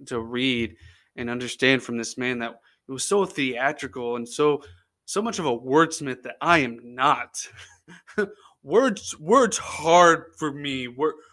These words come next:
words, words hard. Even though I do podcasts,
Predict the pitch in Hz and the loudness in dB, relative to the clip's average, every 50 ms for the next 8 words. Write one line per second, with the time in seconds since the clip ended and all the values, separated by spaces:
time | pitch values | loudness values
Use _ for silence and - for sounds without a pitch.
0 | _ _ _ 139 143 160 175 175 165 143 127 - 139 139 151 156 151 - - - | _ _ _ -2 0 2 2 2 0 -2 -6 -14 -6 -2 -2 -2 -2 -4 -8 -10
1 | _ - 143 135 135 127 120 117 - - _ _ _ _ _ 147 151 165 165 160 | _ 0 2 4 4 4 2 -2 -6 -16 _ _ _ _ _ -6 -4 -4 -4 -2
2 | 160 160 160 - 139 135 135 143 135 139 - 143 131 135 135 135 - 143 139 143 | -2 -2 -2 0 -2 -2 -2 -6 -10 -8 -4 -2 -2 -2 -2 -2 -2 0 2 2
3 | 147 156 147 | 2 0 -2